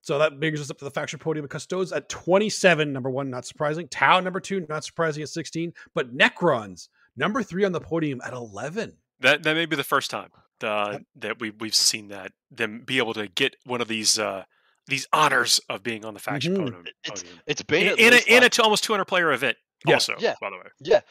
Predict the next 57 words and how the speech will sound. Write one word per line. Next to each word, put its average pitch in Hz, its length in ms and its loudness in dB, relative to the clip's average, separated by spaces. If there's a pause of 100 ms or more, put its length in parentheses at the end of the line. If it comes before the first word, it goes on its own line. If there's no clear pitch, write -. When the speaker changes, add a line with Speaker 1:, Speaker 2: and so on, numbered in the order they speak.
(180)
Speaker 3:
I 143 80 0
feel 202 180 -4
like 240 160 -2
it's 180 120 -8
been 151 200 -8
a 131 60 -12
good, 120 360 -10
like, 98 220 -6 (100)
six - 540 -6
months. 107 680 -8
Like, 113 180 -6
maybe 160 180 0
the 151 140 -4
first 147 200 -2
couple 151 160 -6
of 113 60 -12
episodes 117 280 -12
we 98 200 -14
did, 123 220 -6
Necrons 113 400 -8
were 110 80 -10
on 104 80 -12
a 98 40 -10
podium 104 440 -8 (320)
in, 113 140 -4
like, 107 320 -2 (200)
Central 120 460 -6
Europe 110 320 -8
and 113 100 -16
places 110 300 -8
like 104 200 -6
that, 123 140 0
I 131 80 0
seem 113 220 -8
to 120 120 -10
remember. 101 380 -6 (300)
Um, 113 240 -2 (160)
but 120 140 -4
then, 139 260 2
like, 113 240 0
completely 143 320 -8
unheralded. 107 460 -6
But 117 100 -8
now 147 120 -2
they're 196 120 -4
back 170 200 0
in 170 80 -6
a 160 60 -8
big 143 180 -8
way. 160 160 0
We'll 123 120 -6
see 165 160 -6
if 156 80 -12
they 143 100 -8
stick - 220 -10
around, 131 200 -10
boys. 95 280 -14